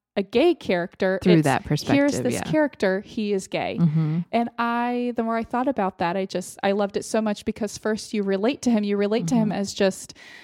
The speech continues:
Speaker 2: A
Speaker 1: this,
Speaker 2: human.
Speaker 1: this boy growing up,
Speaker 2: Mm-hmm.
Speaker 1: starting to have these feelings,
Speaker 2: Mm-hmm.
Speaker 1: and then realizing that I think I'm attracted to,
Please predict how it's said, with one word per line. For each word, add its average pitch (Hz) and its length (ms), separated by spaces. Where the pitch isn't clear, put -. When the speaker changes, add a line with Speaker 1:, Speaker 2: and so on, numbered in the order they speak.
Speaker 2:
A - 60
Speaker 1:
this, 220 120
Speaker 2:
human. 165 360
Speaker 1:
this - 180
boy 233 420
growing 220 480
up, 185 200
Speaker 2:
Mm-hmm. 170 360
Speaker 1:
starting 214 460
to - 80
have 208 260
these 220 260
feelings, 190 880
Speaker 2:
Mm-hmm. 156 360
Speaker 1:
and 214 300
then 220 360
realizing 202 760
that 175 580
I 170 160
think 190 240
I'm 190 160
attracted 190 640
to, 185 520